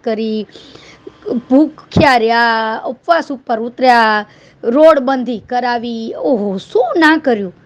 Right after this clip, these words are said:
છતાં રૂપાલાને એક ટકો માત્ર ફર્ક નથી પડ્યો.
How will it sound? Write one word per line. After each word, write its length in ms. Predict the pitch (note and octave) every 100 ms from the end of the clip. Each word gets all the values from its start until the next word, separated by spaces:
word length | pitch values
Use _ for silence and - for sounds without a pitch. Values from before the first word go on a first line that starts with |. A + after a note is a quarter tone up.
| _ _ _ _ -
છતાં 400 | B3 - C#4 D4
રૂપાલાને 1120 | A3+ A#3 - B3+ B3 B3 A3+ A3+ A3+ A#3 C4+ - - -
એક 320 | C4+ D4+ E4 - - - - -
ટકો 400 | - - - D#4+
માત્ર 440 | C#4+ B3+ A3+ - A#3
ફર્ક 320 | - G#3+ G3+ G#3
નથી 300 | G3 - -
પડ્યો. 240 | F#3+ F3